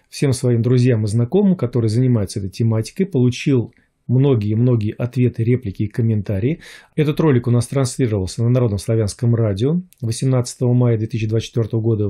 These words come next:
в четырнадцать часов по московскому времени. Потом я его закрыл,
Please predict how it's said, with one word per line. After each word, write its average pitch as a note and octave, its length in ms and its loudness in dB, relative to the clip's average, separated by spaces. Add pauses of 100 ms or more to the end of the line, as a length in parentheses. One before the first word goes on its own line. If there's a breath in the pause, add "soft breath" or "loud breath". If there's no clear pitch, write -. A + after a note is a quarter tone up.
в - 160 -18
четырнадцать A2 460 -4
часов - 280 -6
по - 80 -6
московскому G#2+ 560 -4
времени. G#2+ 460 -2 (460 loud breath)
Потом C3+ 320 2
я B2 140 4
его A#2 200 2
закрыл, A#2+ 500 0